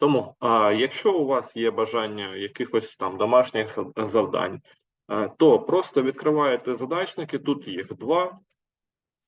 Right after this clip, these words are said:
Якщо, е, до речі, е, знайдете, е, задачник, якийсь україномовний, котрий вам сподобається, можемо його теж повирішувати. Е, н-, у Ютубі, в укладинці є, е, пере-, переход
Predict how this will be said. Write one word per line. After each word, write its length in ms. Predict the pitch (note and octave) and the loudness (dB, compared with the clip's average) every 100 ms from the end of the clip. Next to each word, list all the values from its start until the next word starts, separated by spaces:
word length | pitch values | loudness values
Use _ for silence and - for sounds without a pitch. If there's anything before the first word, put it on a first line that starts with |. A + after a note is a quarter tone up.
| - | -2
Якщо, 500 | C3+ C#3+ - - - B2+ | 0 0 2 0 0 0
е, 140 | A#2+ | 0
до 140 | A2+ | 0
речі, 300 | B2 A2+ - G#2+ A2 A#2+ | -2 -2 -4 -8 -6 -2
е, 160 | A#2 | -2
знайдете, 560 | A#2 C3 A2+ G#2+ - - | -2 -2 -2 -4 -4 -8
е, 760 | - _ _ - G2+ G2 G2+ | -10 _ _ -8 -2 -2 -2
задачник, 680 | G#2+ C3 A2+ G#2 - B2 - _ _ - | -2 -2 -2 -2 -8 -18 -18 _ _ -6
якийсь 640 | A#2+ A#2 C3 A#2+ A#2 - | -4 -2 -4 -6 -6 -6
україномовний, 1080 | A2+ A2 A#2+ A#2+ A#2 A#2 A#2 A2+ A2+ G#2+ G2+ _ | -4 -2 0 -2 -2 0 0 0 -2 -4 -6 _
котрий 260 | A2+ A2+ A2 | -6 -2 -2
вам 140 | G#2 | -2
сподобається, 600 | - A#2+ B2 A#2 A2 A#2+ | -4 -4 0 0 -2 -6
можемо 480 | C3 A3 F3+ D#3+ B2+ | -2 -2 -2 -4 -4
його 360 | A2 A2 B2 | -2 -2 -4
теж 240 | B2+ A2 A2 | -4 -4 -4
повирішувати. 720 | - G2 G2 - - - - | -8 -10 -10 -12 -14 -12 -12
Е, 580 | - - - _ _ G#2 | -14 -18 -20 _ _ 0
н-, 720 | G2+ G2+ G#2 A#2 A#2+ B2+ C3+ - | 2 2 0 -4 -4 -4 -6 -4
у 160 | D3 F#3 | 0 4
Ютубі, 480 | E3+ - A2 F#2 - _ _ | 2 0 -6 -6 -12 _ _
в 140 | - B2+ | -4 -2
укладинці 680 | C3+ C3+ A2+ G2 G2 - G2 | 2 4 4 2 -6 -6 -4
є, 360 | G#2 A#2 G#2+ | -2 2 2
е, 120 | F2+ - - G#2+ G2 G2 G#2 G2+ _ _ _ | 2 -6 -4 0 0 0 -2 -4 _ _ _
пере-, 220 | A#2 A#2 | 0 0
переход 560 | A2+ - A#2 - A2+ | -2 -4 -4 -2 -4